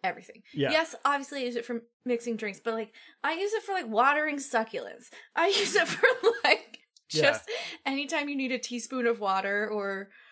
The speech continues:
Speaker 1: like, you know, to put in a pan. Like, it's the best.
Speaker 2: It's, it's a great little thing.
Speaker 1: Mm-hmm.
Speaker 2: And we
Speaker 1: I use it all the time.
Speaker 2: One is missing
Speaker 1: Yeah.
Speaker 2: somewhere in our house.
Speaker 1: It might be next to a succulent.
Speaker 2: Probably. That's my bet.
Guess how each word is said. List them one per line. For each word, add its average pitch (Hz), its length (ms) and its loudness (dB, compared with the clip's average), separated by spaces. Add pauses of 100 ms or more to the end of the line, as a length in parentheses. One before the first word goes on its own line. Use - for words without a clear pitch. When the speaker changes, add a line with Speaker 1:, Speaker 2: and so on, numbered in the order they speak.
(220)
Speaker 1:
like, 175 380 -2
you 214 80 -4
know, 185 100 -8
to - 80 -12
put 220 180 -2
in 208 120 -2
a 202 40 -4
pan. 202 540 -4
Like, 214 160 -12
it's - 160 -12
the 233 100 -6
best. - 540 -2
Speaker 2:
It's, 143 180 -2
it's 151 220 -6
a 147 60 0
great 143 200 -2
little 127 160 -4
thing. 117 440 -8
Speaker 1:
Mm-hmm. 214 120 -8
Speaker 2:
And 117 340 -6
we 123 440 -4 (280)
Speaker 1:
I 202 40 -6
use 202 160 -4
it 160 80 -4
all 165 120 2
the 135 60 -4
time. 127 100 0
Speaker 2:
One 196 100 4
is 240 160 0
missing 151 420 0 (400)
Speaker 1:
Yeah. 214 200 0
Speaker 2:
somewhere 151 220 4
in 147 60 0
our 131 80 2
house. 110 320 -6
Speaker 1:
It 233 100 0
might 247 220 2
be 262 100 -2
next 226 300 0
to 247 140 -2
a 208 80 -2
succulent. 202 560 -8 (180)
Speaker 2:
Probably. 120 480 2
That's 123 240 -4
my 131 140 0
bet. 104 260 -10